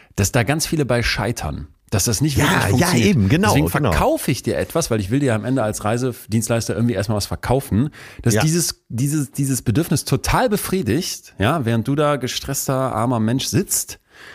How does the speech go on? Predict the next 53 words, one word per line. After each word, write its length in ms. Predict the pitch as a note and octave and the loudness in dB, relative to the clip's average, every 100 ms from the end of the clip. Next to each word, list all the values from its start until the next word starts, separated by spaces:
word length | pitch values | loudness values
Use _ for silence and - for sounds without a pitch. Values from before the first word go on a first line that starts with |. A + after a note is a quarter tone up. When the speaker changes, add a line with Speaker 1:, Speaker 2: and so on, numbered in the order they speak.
| - _ | -20 _
Speaker 1:
Und 100 | A#2+ | -4
ob 100 | - | -4
das 120 | - D#3+ | -4 -2
dann 120 | C#3 | -2
nachher 220 | D3+ E3+ | 0 0
im 100 | B2 | -2
Urlaub 240 | - F3+ | 0 -2
auch 80 | - | -2
funktioniert, 400 | - C3 - E3+ | -4 -2 0 0
ist 120 | - | 0
mir 120 | D3 C#3+ | 0 2
egal, 280 | A2+ C#3 | 2 0
weil 80 | D#3 | 0
die 80 | A#2 | 0
Reise 240 | A2 C3 C3 | 0 0 -2
hast 100 | - | -4
du 60 | |
ja 20 | |
schon 160 | A2 A#2 | -4 -4
gekauft. 460 | A2 - - - - _ _ _ _ _ - | -4 -6 -8 -10 -20 _ _ _ _ _ -4
Speaker 2:
Ja. 180 | G2+ - _ - | -2 -4 _ -2
Speaker 1:
Und 120 | G#2 | 0
wenn, 180 | C#3+ B2+ | 0 0
da, 100 | C#3 | -2
da 200 | B2+ D3 | 0 0
du 80 | D#3 | 0
dich 140 | D3+ | 0
damit 220 | C#3+ D3 | 0 0
nicht 180 | D3 A#2+ | 0 0
weiter 180 | C3 B2+ | 0 0
auseinandersetzt, 640 | A#2 E3 F#3 F#3 - - - | 0 0 0 -2 -4 -10 -4
habe 160 | C#3 | -2
ich 100 | D#3+ | -2
auch 140 | B2+ - | -4 -2
gute 200 | F3+ F3 | -2 -2
Chance, 360 | - C3+ C#3 | 0 -2 -2
dass 80 | A#2+ | -4
du 60 | A#2 | -4
das 100 | G#2 | -2
nächste 340 | B2 D3 - | -2 -2 0
Jahr 140 | G#2+ - | -2 0
einfach 400 | C3 - B2 - - | -2 -2 -4 -6 -10
wieder 340 | E2+ G#2 F2 | 0 2 2
machst. 340 | C#2+ C#2 - - | -2 -6 -8 -2
Und 160 | G2+ | 0
da 100 | F#2+ D3+ | 0 0
kommen 180 | D#3 | 0
jetzt 160 | C#3+ G2+ | 0 0
wir 100 | B2 | 0
beide, 260 | A2+ B2 C2+ | 2 0 -2
Atze, 280 | - A#2 B2 | -4 -4 -2
und 140 | G#2 | 0
sagen, 300 | F2+ G#2+ | 0 0